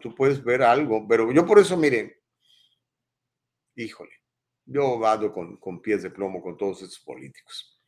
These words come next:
A mí me gustan mucho los candidatos ciudadanos, siempre lo he dicho, ¿ok? Conozco tu trayectoria, eres un buen empresario, le pagas a tiempo a tu gente, quieres limpiar este cochinero, eh, estás dispuesto a abandonar tu negocio por un tiempo para corregir esto.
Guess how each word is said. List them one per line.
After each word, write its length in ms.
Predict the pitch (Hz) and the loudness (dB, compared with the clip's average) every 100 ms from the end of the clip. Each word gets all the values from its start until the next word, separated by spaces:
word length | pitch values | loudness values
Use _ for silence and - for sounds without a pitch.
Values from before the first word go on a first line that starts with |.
| _ - _ | _ -20 _
A 100 | 123 | 2
mí 80 | 160 | 4
me 40 | |
gustan 280 | 170 156 156 | 4 4 2
mucho 200 | 156 151 | -2 -4
los 140 | 131 | -8
candidatos 520 | - 101 104 107 107 - | -8 -4 -2 -2 -4 -6
ciudadanos, 480 | 95 87 92 90 | -2 -2 -4 -8
siempre 300 | - 123 117 | -6 -6 -2
lo 60 | 98 | -4
he 60 | 87 | -4
dicho, 280 | - - - _ | -10 -20 -20 _
¿ok? 260 | - 123 123 | -8 -8 -6
Conozco 420 | 107 110 110 - | -6 -4 -8 -14
tu 100 | 98 | -12
trayectoria, 680 | 95 95 98 95 131 127 120 | -6 -4 -4 -4 -4 -2 -2
eres 240 | 107 101 | -2 -4
un 80 | 98 | -8
buen 160 | 87 87 | -12 -12
empresario, 580 | 87 101 - 123 117 110 | -12 -12 -6 -4 -2 -4
le 100 | - | -6
pagas 340 | 101 95 87 | -8 -8 -10
a 80 | 85 | -16
tiempo 260 | 98 87 | -16 -18
a 40 | - | -20
tu 100 | 107 | -20
gente, 560 | - 135 131 131 117 - - _ _ | -4 -2 0 0 -2 -6 -20 _ _
quieres 340 | 120 110 - | -2 0 -2
limpiar 360 | 101 92 117 110 | -6 -4 -2 -2
este 200 | 104 98 | -2 -8
cochinero, 720 | 101 - 117 135 135 127 - _ _ _ | -8 -4 -2 0 0 -4 -10 _ _ _
eh, 440 | - - 98 - - | -14 -12 -10 -10 -12
estás 380 | - 117 117 113 | -6 -2 -2 -2
dispuesto 520 | 104 - 123 123 120 | -8 -4 -4 -2 0
a 40 | |
abandonar 640 | 101 101 101 104 120 143 143 | 0 -2 -2 -2 0 -2 -4
tu 80 | |
negocio 400 | 110 101 117 110 | -6 -2 -4 -6
por 120 | 104 120 | -12 -12
un 140 | 127 | -8
tiempo 360 | 127 127 131 113 | -6 -6 -6 -6
para 200 | 104 98 | -4 -4
corregir 420 | 101 101 98 123 | -4 -4 -4 -4
esto. 400 | 123 - 160 - | -4 -4 -8 -8